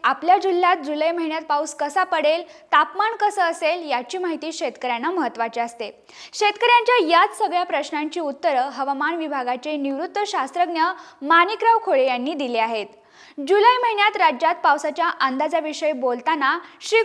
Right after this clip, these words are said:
खोळे म्हणाले की, संपूर्ण देशामध्ये लेह, लडाख, पूर्व तामिळनाडू आणि पूर्वोत्तरेतील सात राज्ये वगळता जुलै महिन्यात सरासरीच्या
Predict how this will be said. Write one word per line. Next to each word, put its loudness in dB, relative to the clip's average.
खोळे 6
म्हणाले 0
की, -6
संपूर्ण -4
देशामध्ये 0
लेह, 2
लडाख, 4
पूर्व 0
तामिळनाडू -2
आणि -6
पूर्वोत्तरेतील -4
सात 0
राज्ये 0
वगळता 2
जुलै 6
महिन्यात 2
सरासरीच्या 0